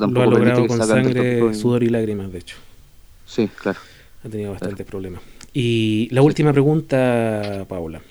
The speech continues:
Speaker 1: En vista y considerando lo que comentamos recién,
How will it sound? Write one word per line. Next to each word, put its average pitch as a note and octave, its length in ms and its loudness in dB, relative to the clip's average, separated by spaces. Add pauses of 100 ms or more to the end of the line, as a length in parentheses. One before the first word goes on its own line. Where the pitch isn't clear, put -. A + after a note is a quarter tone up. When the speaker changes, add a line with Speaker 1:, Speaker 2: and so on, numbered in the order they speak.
(1600)
Speaker 1:
En A#2 760 -2
vista E3+ 240 0
y F#3+ 40 -2
considerando C#3+ 600 0
lo C#3 120 0
que C3+ 100 -8
comentamos A2 800 -4
recién, G#2 400 -10